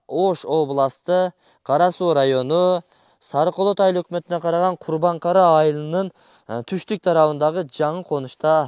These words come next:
турабыз, достор. А, бул үйдүн салынганына беш жылдын жүзү болуптур. Узун туурасын айта турган болсом,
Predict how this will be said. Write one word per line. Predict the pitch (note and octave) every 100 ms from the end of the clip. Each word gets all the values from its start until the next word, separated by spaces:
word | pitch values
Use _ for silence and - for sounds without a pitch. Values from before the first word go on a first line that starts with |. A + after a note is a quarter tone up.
| -
турабыз, | B2+ C#3 D3 -
достор. | C#3 D3 A2+ _ _ _ _ _ _ _
А, | A2+ C#3
бул | G#3 A#3+
үйдүн | G#3+ G#3 G#3
салынганына | G3 F#3+ F#3 F3+ F3 F#3 F#3
беш | C#3+ F3 E3+ -
жылдын | D#3+ D#3 C3
жүзү | C3+ C#3+ D#3
болуптур. | F3 E3 - G3 F3+
Узун | D3+ D3+ F3+
туурасын | F3 E3+ D#3+ D#3
айта | D3+ D3+ C#3+
турган | D3 C#3+ C3+
болсом, | C#3 - F3+ F3+